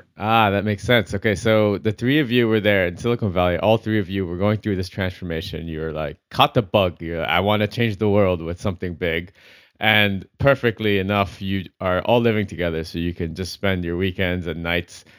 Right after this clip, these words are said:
hacking together, whatever you can. Um, and so what, a-, as the product sort of developed along its way,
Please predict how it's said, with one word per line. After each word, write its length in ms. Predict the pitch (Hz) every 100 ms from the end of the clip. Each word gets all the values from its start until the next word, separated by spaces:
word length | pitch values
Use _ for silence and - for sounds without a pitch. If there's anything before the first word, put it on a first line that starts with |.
| _
hacking 340 | - 101 - 92
together, 440 | 92 90 87 82
whatever 300 | 80 82 82
you 160 | 76 76
can. 360 | 85 78 71 - - - _ _
Um, 440 | 98 98 95 95 -
and 200 | 120 113
so 640 | - 107 135 131 127 127 -
what, 520 | - 107 117 147 - _ _
a-, 640 | 82 - - 127 117 -
as 300 | 120 131 110
the 360 | 95 113 113 110
product 760 | - 131 147 147 - 113 - - _
sort 220 | - 98
of 140 | 95
developed 720 | - 87 87 85 82 - - - -
along 300 | 92 95 92
its 180 | 82
way, 460 | 87 90 85 73 -